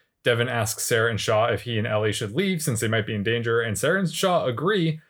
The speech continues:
until Shaw receives an email from Casey on his BlackBerry that says that the mission was a setup and that they need to abort.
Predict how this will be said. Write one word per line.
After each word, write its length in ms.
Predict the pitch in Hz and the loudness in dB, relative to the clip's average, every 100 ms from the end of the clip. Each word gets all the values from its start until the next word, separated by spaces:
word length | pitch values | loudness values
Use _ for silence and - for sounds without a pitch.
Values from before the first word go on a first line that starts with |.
| _ | _
until 300 | - 113 131 | -6 0 0
Shaw 220 | 120 139 139 | 2 2 2
receives 380 | 139 - 131 | 0 0 0
an 100 | 113 | -2
email 300 | 131 147 135 | 0 0 0
from 160 | 117 110 | 0 -2
Casey 320 | 117 127 113 | 0 -2 0
on 100 | 117 | 0
his 120 | 107 | -2
BlackBerry 500 | 98 120 117 120 104 | 0 0 2 0 0
that 160 | 101 98 | 0 0
says 180 | 113 101 | 0 -2
that 120 | 101 | -2
the 60 | 101 | -2
mission 300 | 139 151 143 | 0 0 0
was 120 | 120 | -2
a 60 | |
setup 360 | 113 165 131 101 | 0 2 2 0
and 100 | 107 | -2
that 120 | 104 | -4
they 140 | 110 127 | -2 -2
need 160 | 110 | -2
to 100 | 110 | -2
abort. 420 | 104 104 101 95 | -2 0 0 -2